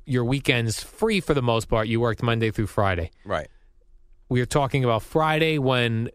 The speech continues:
Speaker 1: y-, your workday is over. It's so much,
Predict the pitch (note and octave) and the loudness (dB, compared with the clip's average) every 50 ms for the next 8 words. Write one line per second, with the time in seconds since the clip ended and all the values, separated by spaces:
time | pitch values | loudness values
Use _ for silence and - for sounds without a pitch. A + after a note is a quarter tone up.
0 | - _ - A2+ - - - C#3 B2 B2+ B2+ C3 B2+ B2 C3 D#3 D#3 C3 - E3 | -14 _ -16 -16 -16 -8 -4 -2 0 0 0 0 0 2 0 0 0 0 0 0
1 | C#3+ C3+ B2+ A2 B2+ B2+ B2+ B2 A#2 B2 A#2+ A#2 A#2 - - - - - - B2 | 0 2 2 2 2 0 0 0 2 2 2 2 0 -2 -8 -18 -16 -4 -2 -2
2 | G#2+ - - - - D#3+ D3+ D3 C#3+ C3+ A#2+ - - | -2 -2 -6 -2 0 0 2 2 2 0 0 -4 -8